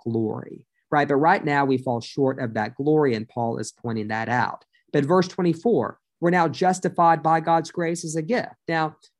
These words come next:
this word justification is a legal term. It really means that we are declared to be in the right. And so back in the day, if two people went to court, there was a plaintiff and a defendant,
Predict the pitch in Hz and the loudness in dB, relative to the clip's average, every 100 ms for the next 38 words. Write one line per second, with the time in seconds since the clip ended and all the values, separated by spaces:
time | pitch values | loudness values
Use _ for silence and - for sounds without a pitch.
0 | _ 185 175 185 226 240 - 196 - 156 | _ -2 -2 2 4 4 0 -2 -4 -8
1 | 127 160 151 151 143 127 123 120 127 147 | -6 0 0 2 -2 -2 0 -2 0 0
2 | 180 143 113 - - 107 117 165 226 _ | 0 0 -4 -6 -8 -6 -4 -4 -8 _
3 | _ _ _ _ _ - 165 165 160 190 | _ _ _ _ _ -8 -2 2 4 4
4 | 208 180 139 127 131 107 110 135 180 - | 6 4 4 2 2 0 -2 -4 -4 -6
5 | - _ _ _ 143 135 143 156 160 127 | -10 _ _ _ 0 2 6 6 6 4
6 | 123 - 143 139 143 147 147 123 127 123 | -2 -4 0 4 4 2 0 -2 2 2
7 | 120 127 135 139 127 113 98 107 98 - | 0 -4 -4 -4 -4 -4 -2 -4 -4 -8
8 | _ - _ _ - 131 156 135 135 143 | _ -20 _ _ -4 -2 0 2 2 0
9 | 143 127 117 139 156 147 104 104 - 131 | -2 -4 -2 -2 0 0 -2 -6 -8 -8
10 | 127 131 120 117 117 120 120 - 147 151 | -4 -4 -2 -4 -6 -8 -10 0 2 4
11 | 147 - 113 113 107 104 104 120 - 139 | 2 -2 -4 -2 -4 -4 -6 -6 -4 -2
12 | 143 131 127 107 113 117 - 139 135 131 | 0 -2 -4 -6 -4 -6 -6 -4 0 0
13 | - | -2